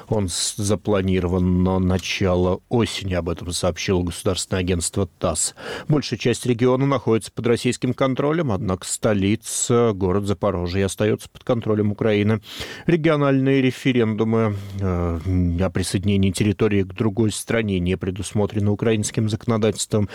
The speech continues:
Киев уже неоднократно заявлял, что не рассматривает возможность признать переход украинской территории в Россию. В две тысячи четырнадцатом году Россия анонсировала,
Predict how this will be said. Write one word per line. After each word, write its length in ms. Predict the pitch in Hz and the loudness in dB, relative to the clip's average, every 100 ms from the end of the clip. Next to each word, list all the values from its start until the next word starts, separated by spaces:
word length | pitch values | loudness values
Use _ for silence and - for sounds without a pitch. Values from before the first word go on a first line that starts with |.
| - - | -10 -4
Киев 320 | - 151 - | 2 2 2
уже 260 | 110 101 98 | 0 2 2
неоднократно 760 | 104 120 98 104 90 95 110 | 2 2 2 0 0 -2 -2
заявлял, 400 | 95 95 87 92 | 0 0 0 0
что 340 | 101 - 104 104 | -2 0 2 4
не 240 | 101 110 | 4 4
рассматривает 720 | 104 101 - 92 - 82 82 | 2 0 -4 -6 -6 -6 -4
возможность 540 | 95 85 87 90 92 - | -4 -2 0 0 -2 -4
признать 420 | 92 85 92 87 | -6 -2 -2 0
переход 220 | 95 95 | -2 -2
украинской 680 | - - - 95 85 - 90 | -2 -6 -2 -2 -2 -4 -6
территории 540 | - 92 90 87 85 | 0 0 0 -2 -2
в 80 | 85 | -2
Россию. 560 | 90 90 - 85 90 - _ - - - - | -2 -2 -2 -2 -2 -4 _ -16 -12 -10 -4
В 60 | 143 | 2
две 180 | 135 135 | 4 4
тысячи 340 | 139 - - | 2 -2 -4
четырнадцатом 720 | - 131 117 - 131 120 110 | -2 0 2 0 0 0 0
году 480 | 120 135 120 107 101 | 2 2 0 0 2
Россия 520 | 107 101 - 110 104 | 2 -2 -4 -2 0
анонсировала, 680 | 104 101 101 - 110 104 104 | 2 2 0 0 0 2 2